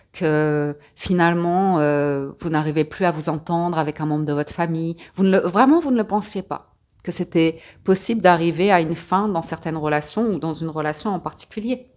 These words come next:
Et pourtant, euh, euh, ça indique que vous avez fait un énorme travail sur vous, la mort, la, l'arcane sans nom. C'est un énorme travail sur soi qui est long pour, euh, déconstruire quelque chose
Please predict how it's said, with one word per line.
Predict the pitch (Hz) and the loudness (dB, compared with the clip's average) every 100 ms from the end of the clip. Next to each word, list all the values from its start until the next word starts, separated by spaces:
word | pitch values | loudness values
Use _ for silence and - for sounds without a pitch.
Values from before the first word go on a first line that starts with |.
| - _ _ _ _ _ _ _ _ _ _ | -20 _ _ _ _ _ _ _ _ _ _
Et | - | -6
pourtant, | 160 170 - 180 196 202 | -6 -6 -2 2 4 4
euh, | 135 123 67 - _ _ _ _ _ | 4 2 -2 -12 _ _ _ _ _
euh, | - - - | -14 -14 -14
ça | - - - - 175 175 | -14 -14 -4 2 4 6
indique | 190 269 | 4 0
que | - | -2
vous | 196 180 | -4 0
avez | 175 | 0
fait | 175 | 0
un | 214 180 | -4 -2
énorme | 196 233 | -2 -2
travail | 226 - 175 175 | -4 -2 -2 -2
sur | - 180 | -6 -10
vous, | 170 180 - _ _ _ _ _ - _ _ | -10 -12 -18 _ _ _ _ _ -20 _ _
la | - 156 | -6 -4
mort, | 151 151 - - _ _ _ - _ - - _ | -2 -4 -12 -20 _ _ _ -20 _ -20 -20 _
la, | 135 139 | -2 -2
l'arcane | 135 - 147 143 | -2 -4 -6 -8
sans | - | -8
nom. | 143 - - | -8 -10 -18
C'est | - 165 | -6 0
un | 160 | 2
énorme | 175 202 220 | 2 2 0
travail | 214 190 175 165 | -2 -2 -2 -2
sur | - - | -8 -12
soi | - 165 202 - _ - - | -6 -4 -4 -6 _ -20 -20
qui | - 165 | -6 -4
est | |
long | 165 170 247 - _ _ _ _ - | -2 -2 -4 -8 _ _ _ _ -20
pour, | - 180 165 | -8 0 4
euh, | 165 | 4
déconstruire | 156 175 190 180 - 220 220 - _ - | 4 -2 -2 -6 -4 -6 -6 -12 _ -4
quelque | 185 165 170 | -2 -2 -4
chose | - 220 240 233 | 0 4 4 2